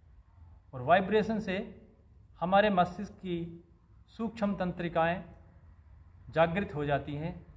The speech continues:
सक्रिय हो जाती हैं और वे स्वस्थ होती हैं। हमारे मन को भी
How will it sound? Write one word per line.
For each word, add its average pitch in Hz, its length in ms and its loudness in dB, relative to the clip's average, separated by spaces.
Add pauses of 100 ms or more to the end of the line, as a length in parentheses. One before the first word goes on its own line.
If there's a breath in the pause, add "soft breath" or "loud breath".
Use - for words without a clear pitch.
सक्रिय 202 420 -2
हो 135 140 -2
जाती 131 340 -6
हैं 175 120 -8 (540)
और 160 120 -2
वे 175 140 0
स्वस्थ 214 420 0
होती 139 240 -8
हैं। - 280 -10 (1500)
हमारे 143 220 0
मन 156 220 2
को 180 160 -2
भी 175 120 -2